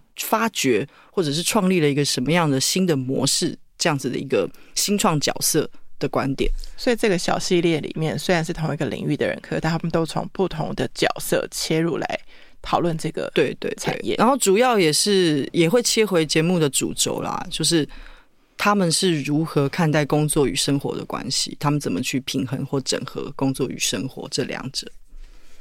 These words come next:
Speaker 2: 那这就是周休三日的时候会带给大家的节目的形态跟结构，所以就是有三天都可以听到 Page 的声音。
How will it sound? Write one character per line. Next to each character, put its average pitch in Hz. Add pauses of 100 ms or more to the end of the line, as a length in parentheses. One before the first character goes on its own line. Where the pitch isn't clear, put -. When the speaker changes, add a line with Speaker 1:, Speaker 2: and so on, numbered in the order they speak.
(680)
Speaker 2:
那 190
这 190
就 180
是 165 (220)
周 247
休 240
三 220
日 196
的 139
时 -
候 151
会 160 (120)
带 160
给 -
大 143
家 139
的 -
节 143
目 165
的 -
形 -
态 165
跟 147
结 -
构， - (420)
所 202
以 226
就 180
是 170 (880)
有 160
三 196
天 185
都 180
可 175
以 143
听 160
到 156
Page -
的 -
声 -
音。 -